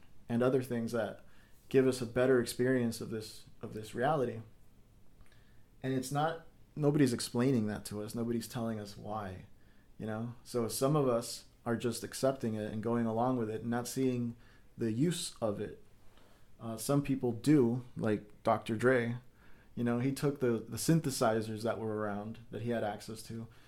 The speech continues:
He took the recording equipment and then he, he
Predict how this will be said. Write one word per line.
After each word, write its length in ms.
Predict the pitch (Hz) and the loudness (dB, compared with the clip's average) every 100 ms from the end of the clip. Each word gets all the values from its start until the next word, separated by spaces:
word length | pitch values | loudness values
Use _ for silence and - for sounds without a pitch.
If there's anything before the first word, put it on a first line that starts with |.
| - - - | -20 -20 -8
He 120 | - 127 | -4 2
took 260 | 139 131 | 2 4
the 100 | 127 | 4
recording 480 | 117 113 139 151 139 | 2 4 8 8 8
equipment 540 | 120 120 117 117 117 - | 4 2 0 -2 -4 -2
and 140 | 120 | 0
then 120 | 120 | 2
he, 260 | 117 123 120 - - | 2 0 0 -4 -10
he 180 | 117 120 | -6 -6